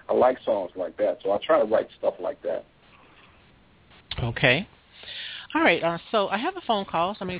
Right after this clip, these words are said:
Speaker 2: take that if, before I ask the
Speaker 1: Okay.
Speaker 2: next question. Um, area code two four zero, welcome to Talking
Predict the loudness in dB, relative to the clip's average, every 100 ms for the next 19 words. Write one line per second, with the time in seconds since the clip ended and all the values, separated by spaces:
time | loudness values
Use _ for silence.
0 | 0 0 2 2 2 0 -8 -18 -14 -14
1 | -16 -8 -8 -2 0 2 0 -2 0 2
2 | 0 -2 -2 0 0 -2 -8 -10 -14 -8
3 | -2 4 4 4 2 0 -2 0 -2 -2
4 | -2 -2 -2 -2 -2 -2 0 -2 -4 -2
5 | 0 0 -2 -6 -4 -6 -4